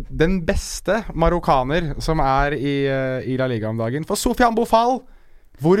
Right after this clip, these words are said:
dro du den ut fra? Altså, hente ba-, ligge under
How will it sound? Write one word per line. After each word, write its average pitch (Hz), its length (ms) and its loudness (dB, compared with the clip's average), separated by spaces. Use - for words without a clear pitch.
dro 180 160 2
du 190 120 4
den 180 340 2
ut 190 100 0
fra? 175 220 4
Altså, 180 300 4
hente 180 420 0
ba-, 151 400 4
ligge 175 320 0
under 170 400 2